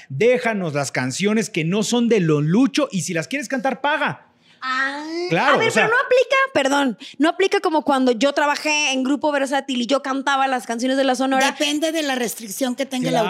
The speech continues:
Speaker 3: autor.
Speaker 2: Depende
Speaker 3: O sea,
Speaker 2: de
Speaker 3: el
Speaker 2: la
Speaker 3: autor de la rola puede restringir o no los temas.
Speaker 2: Pero tal cual yo cantaba las de la Sonora Dinamita. Me refiero, ¿cuál es la diferencia que las cante un ex integrante de la Dinamita
Speaker 3: A cualquier
Speaker 2: a
Speaker 3: persona.
Speaker 2: cualquier persona?
Speaker 3: Pues
Speaker 2: Porque eso
Speaker 3: aparentemente
Speaker 2: entonces
Speaker 3: nada.
Speaker 2: ya vamos con el,
Speaker 1: Aparentemente
Speaker 2: con
Speaker 1: nada.
Speaker 2: algo de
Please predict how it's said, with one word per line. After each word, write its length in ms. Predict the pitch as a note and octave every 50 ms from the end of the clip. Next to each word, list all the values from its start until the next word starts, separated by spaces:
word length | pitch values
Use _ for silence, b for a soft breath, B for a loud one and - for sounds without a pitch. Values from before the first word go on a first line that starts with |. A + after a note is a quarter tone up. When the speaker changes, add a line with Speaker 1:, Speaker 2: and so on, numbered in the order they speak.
| G3 A3
Speaker 3:
autor. 300 | G3 C#3 - - - - _ _ _ _
Speaker 2:
Depende 340 | G#3 G#3 G3+ - A#3 A#3
Speaker 3:
O 40 | A3+
sea, 80 | C4 A#3 G#3+
Speaker 2:
de 60 | G#3
Speaker 3:
el 80 | A3+
Speaker 2:
la 80 | C4 B3+
Speaker 3:
autor 260 | C4 C4 C#4 D4+ D#4
de 120 | E4 F4 E4+
la 100 | E4 D4+
rola 320 | C#4+ D4 D4 D#4 D#4+ D#4
puede 240 | D4 D4 C#4+ C#4+ D4
restringir 640 | C#4+ C4+ - - - - A3+ A3+ G#3 - C#4 C#4 C#4
o 80 | C4+
no 240 | C4 C#4 D#4+ A4+ -
los 220 | - G#3+ G#3+ G3 G#3
temas. 220 | - G3+ E3 E3+ -
Speaker 2:
Pero 140 | D4+ D4+ D4+
tal 160 | - E4+ -
cual 140 | - G4 F#4
yo 60 | G#4+
cantaba 340 | G#4 G#4+ A4 G#4 A#4+ A4+ A4 G#4+
las 140 | F4+ D4
de 60 | C#4 D4
la 100 | C4+ C4
Sonora 300 | C#4+ C4+ C4+ C4+ C4+ C4
Dinamita. 500 | C4 B3 B3 C4 D4+ E4 - C4 G#3+ B B B -
Me 60 | C4+
refiero, 300 | C#4+ C4 E4 F4+ F4+ F4 -
¿cuál 140 | F#4+ G4 G4+
es 60 | G4
la 60 | G#4+
diferencia 420 | G4+ G#4 D#4 F4 D#4+ D#4 D4+ D#4 D4
que 100 | - B3
las 160 | B3 B3 -
cante 240 | - D#4 D4+ B3+ - -
un 160 | D#4+ E4+ F4+
ex 160 | G4 F#4 -
integrante 520 | G#4 G4 - E4 D4+ D4 C#4+ C#4+ D4 - D#4
de 100 | D#4 D4+
la 120 | C#4+ C#4
Dinamita 560 | C#4 C#4 C4+ C4+ C4+ C#4 C#4 - A#3 A3 A#3+ C4
Speaker 3:
A 120 | A3+ A3
cualquier 340 | - B3 A3 A3 - A#3+ A3
Speaker 2:
a 20 | -
Speaker 3:
persona. 260 | C4+ C#4 C4+ C#4 C4+
Speaker 2:
cualquier 280 | B3+ B3 C4 C#4+ C#4+ C#4+
persona? 600 | - D#4+ D#4 - - D#4 E4 E4+ D#4 B3 G3+ F3 -
Speaker 3:
Pues 180 | G#3+ G#3 F#3
Speaker 2:
Porque 400 | - G#3+ - C#4+ C#4+ C4 A#3+ D#4+
eso 260 | E4+ D4+ D4+ D#4 - G4
Speaker 3:
aparentemente 20 |
Speaker 2:
entonces 280 | F#4+ - G#4+ - G#4+ F#4+
Speaker 3:
nada. 120 | E4+ G4+
Speaker 2:
ya 60 | G4
vamos 120 | - - -
con 120 | - F#3
el, 140 | F3+ F3+ F3+
Speaker 1:
Aparentemente 360 | - D#4 D#4+ D#4 - D#3+ E4
Speaker 2:
con 100 | D#4+ D#4
Speaker 1:
nada. 180 | F#3 F3+ - D#4
Speaker 2:
algo 240 | D4+ D4 E4+ E4+
de 140 | D4 C4+ C4